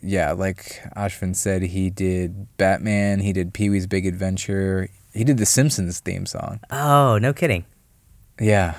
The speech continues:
Speaker 2: Yeah.
Speaker 1: Uh, Edward Scissorha-, Scissorhands, Good Will Hunting, Avengers, Age of Ultron,
Speaker 2: Yeah.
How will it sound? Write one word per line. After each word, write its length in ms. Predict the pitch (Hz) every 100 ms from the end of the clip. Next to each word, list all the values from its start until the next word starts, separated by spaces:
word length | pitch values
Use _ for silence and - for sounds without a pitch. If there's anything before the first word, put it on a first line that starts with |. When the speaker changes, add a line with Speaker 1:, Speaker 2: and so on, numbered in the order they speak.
| -
Speaker 2:
Yeah. 260 | 131 110
Speaker 1:
Uh, 220 | 101 92 87
Edward 240 | 107 117
Scissorha-, 600 | 104 110 110 104 110 117 - -
Scissorhands, 600 | - 117 117 113 113 107
Good 140 | 113
Will 200 | 117 107
Hunting, 500 | 104 107 110 110 110
Avengers, 540 | 98 92 98 107 110 101
Age 160 | 101
of 120 | 101 95
Ultron, 680 | 98 104 110 107 107 107 131
Speaker 2:
Yeah. 260 | 92 90